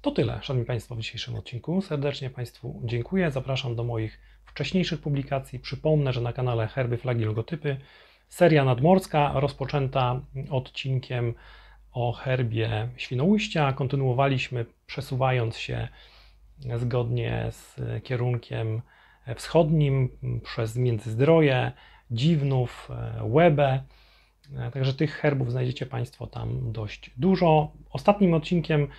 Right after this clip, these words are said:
był odcinek o herbie, logotypie Jastrzębiej Góry, także podlinkuję państwu również te herby.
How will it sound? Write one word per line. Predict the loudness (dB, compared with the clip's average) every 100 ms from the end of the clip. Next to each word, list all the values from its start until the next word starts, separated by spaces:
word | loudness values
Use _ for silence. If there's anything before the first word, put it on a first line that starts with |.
| -12
był | 0 0
odcinek | 0 -4 -2 0 0 -2
o | -2 0
herbie, | 4 4 6 4 2
logotypie | 0 0 -2 -4 -4 -2 -4 -10 -20 _ _
Jastrzębiej | -2 -2 -2 -2 -2 0
Góry, | 2 2
także | 0 -2
podlinkuję | -2 -2 -4 -2 -4
państwu | -4 -6 -6 -6
również | -4 -4 -6
te | -8 -10 -10 -16 -20 _ _ _ _ -6
herby. | 2 2 0